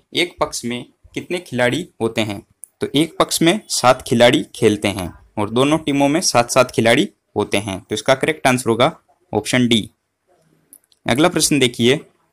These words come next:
कि क्रिकेट के आधुनिक संस्करण सुपरमैक्स क्रिकेट की शुरुआत कहाँ हुई है? ठीक है, प्रश्न ये है कि आधुनिक संस्करण सुपरमैक्स क्रिकेट की शुरुआत कहाँ हुई? तो इसकी शुरुआत जो है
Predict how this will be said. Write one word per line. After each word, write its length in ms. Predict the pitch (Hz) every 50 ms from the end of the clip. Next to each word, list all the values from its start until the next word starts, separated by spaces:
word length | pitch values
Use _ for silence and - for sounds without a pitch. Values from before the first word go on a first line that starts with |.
| _ _ _ _ -
कि 80 | 120
क्रिकेट 420 | 110 - 151 156 - 220 220 214 -
के 100 | 175 165
आधुनिक 420 | - 131 131 135 151 170 180 175
संस्करण 520 | - 151 135 135 131 - 123 107 101 95 - _ _ _ _ _ - -
सुपरमैक्स 640 | - - 147 147 - 190 175 165 160 156 - -
क्रिकेट 380 | - 147 135 127 139 139 135 139
की 100 | 139 131
शुरुआत 540 | - - 117 113 117 113 123 120 - - _ _
कहाँ 280 | - 120 127 151 160 147
हुई 180 | 123 117 113 110
है? 280 | 113 107 98 87 - _ _ _ _ _ _ _ -
ठीक 240 | - - 123 120 -
है, 100 | 165 196 - _ _ _ _ _ _ _ _ _ _ _ _ _ -
प्रश्न 240 | 120 127 - - 147
ये 160 | 143 143 147
है 180 | 143 131 131 160
कि 220 | - - 156 - -
आधुनिक 320 | 117 123 123 147 160 175 165
संस्करण 480 | - 131 123 - - 131 135 165 202 190 -
सुपरमैक्स 580 | - - 127 123 - 151 156 156 160 - - -
क्रिकेट 340 | - 127 123 - 123 117
की 100 | - -
शुरुआत 420 | 123 - 113 110 131 160 - - _ _
कहाँ 260 | - 117 120 127 123 113
हुई? 200 | 107 98 87 87 - - _ - - _ _ _ - -
तो 60 | - 127
इसकी 240 | 131 - - 185
शुरुआत 360 | 185 - 143 135 139 139 143 127
जो 140 | 120 131
है 160 | 123 123 127